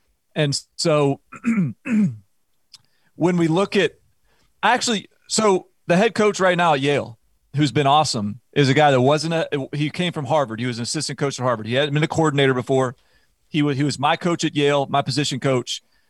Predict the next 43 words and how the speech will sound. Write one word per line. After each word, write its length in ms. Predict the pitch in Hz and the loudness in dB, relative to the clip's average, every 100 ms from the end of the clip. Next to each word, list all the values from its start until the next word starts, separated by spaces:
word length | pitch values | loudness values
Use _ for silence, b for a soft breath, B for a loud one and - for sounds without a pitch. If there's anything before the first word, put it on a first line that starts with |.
| _ _ | _ _
He 220 | - 202 208 | -6 -2 0
got, 340 | 196 180 165 _ _ _ - | 2 2 0 _ _ _ -2
uh, 280 | 151 139 131 - _ _ - | 2 2 0 -6 _ _ -14
he 200 | 156 180 | -6 -2
got 260 | 190 180 | 0 0
that 140 | 190 156 | 0 0
job 460 | 156 208 175 120 | 0 0 0 -2
because 320 | 117 - 165 143 | -4 -2 -2 -2
of 100 | 127 | -6
the 80 | |
support 480 | 135 160 - 170 165 | -6 -6 -2 -4 -4
from 160 | - 139 | -6 -8
players, 600 | - 165 117 - - - - | -2 -2 -2 -6 -14 -14 -2
right? 260 | 143 156 | 0 0
'Cause 160 | 156 139 | -2 0
everyone 300 | 156 165 160 | 0 2 2
who 100 | 156 | 2
had 120 | 143 | 0
played 320 | - 170 180 | 0 0 2
under 220 | 165 151 143 | 2 0 -2
him 280 | 135 127 131 | -2 0 2
knew 340 | 139 139 131 - _ _ _ _ _ - | 4 4 2 -4 _ _ _ _ _ -8
how, 560 | - 147 143 139 135 - _ _ _ - | -2 0 2 0 -2 -10 _ _ _ -6
you 80 | 165 | -4
know, 100 | 117 | 0
how 300 | 139 139 131 | 0 0 0
detail-oriented 680 | 151 147 160 143 147 143 | -4 -2 0 2 0 0
he 80 | 135 | 0
was, 600 | 135 139 139 135 123 - - | 2 4 2 2 -2 -6 -6
you 100 | 135 | -2
know, 240 | 123 123 | 0 0
how 280 | 127 135 131 | 0 0 0
invested 400 | 131 156 139 139 | 0 -2 -2 -2
he 80 | 135 | 0
was 260 | 135 131 | 0 0
in 60 | 127 | -4
his 100 | 117 | -6
players. 360 | 147 139 139 156 | -2 0 0 2
And 100 | 170 | 0
he's 120 | 208 | 0
been 120 | 233 | 0
a, 100 | 214 | -2
a, 120 | 175 | 0